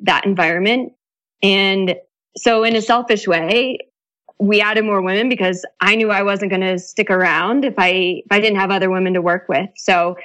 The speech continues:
there for sure was a selfish component. I knew it would make me better. And as a result, like, I was very much willing to share the knowledge that I've attained over my career and try to help them be better, because it feels good to look around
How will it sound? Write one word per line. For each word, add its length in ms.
there 140
for 80
sure 260
was 160
a 60
selfish 440
component. 440
I 80
knew 160
it 60
would 160
make 200
me 140
better. 420
And 340
as 200
a 40
result, 440
like, 280
I 220
was 460
very 300
much 240
willing 240
to 100
share 720
the 80
knowledge 320
that 100
I've 240
attained 460
over 540
my 180
career 480
and 240
try 140
to 80
help 300
them 200
be 100
better, 300
because 540
it 160
feels 280
good 640
to 100
look 220
around 640